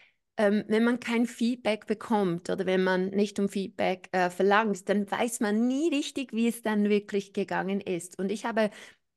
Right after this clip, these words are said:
im November mit einer Frau zusammengearbeitet,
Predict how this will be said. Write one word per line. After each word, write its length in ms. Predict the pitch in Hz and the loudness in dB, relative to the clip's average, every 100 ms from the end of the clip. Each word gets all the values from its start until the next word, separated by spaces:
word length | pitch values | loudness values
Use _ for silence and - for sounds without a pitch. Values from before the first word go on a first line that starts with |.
| - | 0
im 120 | 214 | 4
November 400 | 202 202 202 214 | 4 4 2 2
mit 200 | 208 202 | 0 0
einer 200 | 190 202 | 0 -2
Frau 500 | - 185 180 214 262 | -2 2 2 2 -2
zusammengearbeitet, 1300 | - 202 208 208 202 180 190 202 208 208 233 233 - | -8 -2 0 0 -2 0 -2 0 0 0 -4 -6 -8